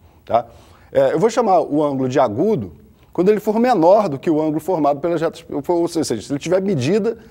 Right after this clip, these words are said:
menor do que noventa graus, tá? E o ângulo obtuso vai ser aquele ângulo que tem medida maior do que noventa graus, certo? É, o problema é que aqui o, o, a medida do meu ângulo foi dada toda em segundos,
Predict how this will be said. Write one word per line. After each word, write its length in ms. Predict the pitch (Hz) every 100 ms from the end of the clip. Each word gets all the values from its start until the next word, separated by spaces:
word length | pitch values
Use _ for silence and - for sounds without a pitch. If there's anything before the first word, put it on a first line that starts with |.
| _ -
menor 300 | 240 185 185
do 80 | 185
que 60 |
noventa 340 | 214 190 196 226
graus, 460 | 170 120 92 - - _ _ -
tá? 200 | 123 151 - - _
E 220 | 202 240 -
o 160 | 262
ângulo 240 | 170 151 170
obtuso 580 | 190 - 202 220 208 220 - - -
vai 140 | 208
ser 140 | 202 208
aquele 280 | 202 196
ângulo 280 | 175 185 175
que 60 | -
tem 120 | 202
medida 380 | 202 151 185 196
maior 540 | 185 226 170 170 180
do 80 | 170
que 100 | 185
noventa 340 | 180 175 175
graus, 420 | 165 98 - - _ _ - _ _ -
certo? 340 | - 156 147 - - - - _
É, 160 | - 190
o 140 | -
problema 440 | 185 269 233 294 294
é 20 |
que 280 | 285 262 196
aqui 320 | 160 - 240
o, 60 | 262
o, 680 | 175 170 143 135 135 127 -
a 80 | 123
medida 400 | 135 120 185 190
do 60 | 143
meu 180 | 135
ângulo 220 | 151 202 208
foi 180 | 214
dada 280 | 180 185 196
toda 240 | - 202 220
em 60 |
segundos, 640 | 214 311 208 143 98 -